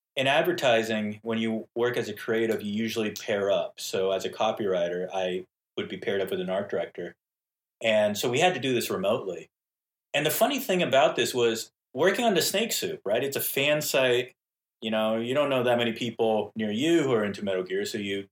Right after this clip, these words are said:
do shit online. And then if you're working on a project online, what are you doing? You're fucking connecting on aim or whatever. I don't, I don't know. I'm, I'm probably showing my age right now, but y-, nonetheless, you, you connect through these platforms and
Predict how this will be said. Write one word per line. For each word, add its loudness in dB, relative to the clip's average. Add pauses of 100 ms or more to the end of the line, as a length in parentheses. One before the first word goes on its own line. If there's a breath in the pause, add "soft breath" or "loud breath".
do -2
shit -2
online. 0 (560)
And 0
then 2
if -2
you're 4
working 2
on 2
a -2
project 2
online, 0
what 0
are 0
you -2
doing? 2
You're -2
fucking -2 (800)
connecting 0
on 2 (240)
aim 2
or 0
whatever. 4
I 6
don't, 2
I 2
don't -2
know. -8 (140)
I'm, -12
I'm -8
probably 2
showing 0
my 4
age -2
right -2
now, -4
but -2 (380)
y-, -10
nonetheless, 2
you, -2
you -6
connect -2
through -4
these -2
platforms -2
and 2